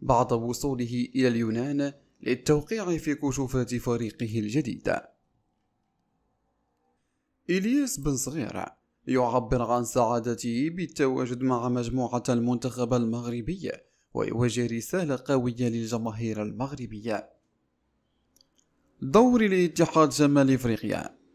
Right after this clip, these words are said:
المنتخب المغربي النسوي الأقل من سبعة عشر سنة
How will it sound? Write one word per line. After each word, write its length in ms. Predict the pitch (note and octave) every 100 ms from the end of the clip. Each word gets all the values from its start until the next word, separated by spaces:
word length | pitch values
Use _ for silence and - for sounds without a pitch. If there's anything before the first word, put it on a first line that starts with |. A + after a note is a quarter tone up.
| -
المنتخب 680 | B2 A#2 C3 A#2+ A#2 A#2+ A#2+
المغربي 760 | A#2 A2+ A#2 A#2+ A#2 B2+ C3+
النسوي 560 | B2 A2+ A#2+ A2+ B2+ D3
الأقل 880 | - A#2+ G#2+ - - D#3 C3+ - E2
من 180 | A#2 A#2
سبعة 400 | - B2 A#2 A2
عشر 380 | A#2 C#3 B2+ A2
سنة 440 | G#2+ D3 B2+ -